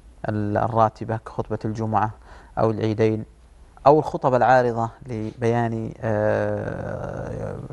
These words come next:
أو تصحيح موقف أو شيء من هذا القبيل، أن تكون هذه وسائل دعوية معتادة مارسها عليه الصلاة والسلام، ومارسها أتباعه من بعده من العلماء والدعاة، وسيستمرون إلى يوم القيامة. هذه وسائل، آه، كثيرة أو، آه، معتادة ومعروفة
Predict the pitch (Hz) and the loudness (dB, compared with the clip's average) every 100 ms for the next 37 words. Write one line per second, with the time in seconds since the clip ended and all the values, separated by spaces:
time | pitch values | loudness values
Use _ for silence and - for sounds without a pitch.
0 | 127 120 117 - 139 120 117 117 - 113 | -8 -4 -2 0 -2 0 0 0 -2 -6
1 | 107 113 120 113 110 113 123 127 - - | -6 -4 -2 -2 -2 0 2 2 -2 -18
2 | - - - 147 151 170 165 175 160 143 | -20 -20 -2 0 2 2 4 4 4 2
3 | - 160 139 131 123 143 123 113 101 110 | 2 0 2 2 2 0 -2 -4 -4 -2
4 | 101 104 - - - - - - 135 131 | -2 -6 -12 -20 -20 -20 -20 -12 6 8
5 | 131 - 120 123 - 117 117 - 110 123 | 8 4 2 2 -4 -10 -10 -6 -2 -2
6 | 143 123 123 127 - 123 127 135 - 143 | -4 0 2 2 -2 0 0 -2 -8 -2
7 | - 127 120 120 113 113 107 113 117 120 | 2 2 2 -6 -4 -2 -2 -2 -4 -4
8 | - - - - 123 107 110 107 117 120 | -8 -20 -8 0 2 4 2 2 0 -2
9 | 113 110 110 117 120 117 - 120 113 - | -2 0 2 2 0 -4 -2 0 -2 -4
10 | 113 113 123 120 127 120 110 107 107 98 | -2 0 0 2 4 2 0 -4 -6 -2
11 | 131 165 143 123 135 135 147 151 - - | 2 2 2 0 2 2 0 -6 -12 -20
12 | - - - 131 123 - 139 - 135 147 | -20 -2 4 4 4 -2 -4 0 0 0
13 | - 135 127 - 120 120 127 123 - 147 | 2 2 2 0 -2 -2 -2 0 4 6
14 | 127 120 110 104 - | 4 2 -2 -6 -10